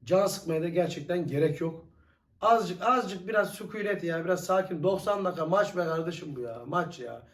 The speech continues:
İzle geç ya. Biz de yorumcu değiliz yani. Biz de bu işten para kazanmıyoruz ha. Bazı o şeyler, bu, bu paranın nerelere gittiğini bilseniz o gelir, geliri de abarttığınız gibi bir gelir değil. Bizim ihtiyacımız olan bir şey de değil bu.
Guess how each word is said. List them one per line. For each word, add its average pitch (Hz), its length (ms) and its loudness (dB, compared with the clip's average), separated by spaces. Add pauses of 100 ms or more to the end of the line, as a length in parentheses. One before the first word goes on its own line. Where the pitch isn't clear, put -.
(180)
İzle 190 340 0
geç 190 260 0
ya. 147 160 -4
Biz 185 160 -2
de 196 60 0
yorumcu 190 440 2
değiliz 190 280 -4
yani. 151 240 -2 (580)
Biz 202 180 -2
de 214 180 4
bu 220 80 0
işten 208 300 0
para 202 200 4
kazanmıyoruz 208 560 0
ha. 175 360 0 (280)
Bazı 196 340 2
o 202 140 0
şeyler, 196 360 -2
bu, 160 100 -8 (320)
bu 185 120 0
paranın 233 440 6
nerelere 220 340 2
gittiğini 220 420 -4
bilseniz 233 340 -4
o 185 180 -2
gelir, 185 360 4
geliri 190 280 0
de 202 60 4
abarttığınız 180 500 0
gibi 170 200 -4
bir 165 60 -6
gelir 175 240 0
değil. 196 160 -4
Bizim 165 200 -4
ihtiyacımız 165 460 -2
olan 170 260 -2
bir - 40 -6
şey 185 160 -2
de 170 120 -2
değil 117 180 -8
bu. 180 240 -10